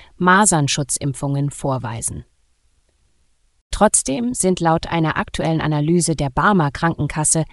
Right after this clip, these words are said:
noch immer viele Kinder nicht ausreichend geimpft.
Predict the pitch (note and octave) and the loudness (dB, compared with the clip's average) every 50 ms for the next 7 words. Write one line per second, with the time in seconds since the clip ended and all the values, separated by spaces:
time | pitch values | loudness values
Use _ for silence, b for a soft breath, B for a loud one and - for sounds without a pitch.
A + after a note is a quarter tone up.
0 | B B B B B - - E3 - - - B3 B3 A3+ A3 G#3 - - - B3+ | B B B B B -2 0 0 0 0 2 4 4 4 2 0 -2 -4 -2 0
1 | C4+ A3+ F3+ - - - F#3 F3+ E3 E3 D#3+ C#3 D3 F3+ E3+ - - - - - | 2 2 0 0 0 0 2 2 2 2 2 2 2 2 2 0 -4 -6 -4 -2
2 | D3+ D3 - - C#3+ C3+ C#3 - - C#3+ B2+ - - - D#3 D3+ - D#3 C#3+ B2 | -2 0 -2 -2 -4 -6 -6 -6 -6 -8 -8 -10 -12 -12 -12 -8 -6 -4 -4 -4
3 | - - - - - - | -6 -10 -18 -20 -20 -20